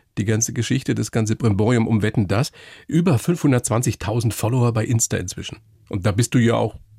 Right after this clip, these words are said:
zum Teil sehr aktiv. Machst du dir das manchmal bewusst, wie viele Menschen das sind?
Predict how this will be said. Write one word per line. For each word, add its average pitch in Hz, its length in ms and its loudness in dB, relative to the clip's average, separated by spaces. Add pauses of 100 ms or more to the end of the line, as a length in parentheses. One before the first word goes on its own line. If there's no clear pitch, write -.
(120)
zum 107 160 -2
Teil 95 200 2
sehr 101 160 0
aktiv. - 460 -6 (600)
Machst - 260 -6
du 131 60 2
dir 117 120 0
das 110 140 0
manchmal 98 300 -4
bewusst, 113 500 0
wie 107 80 2
viele 110 300 2
Menschen 101 500 0
das 131 240 0
sind? 151 240 -2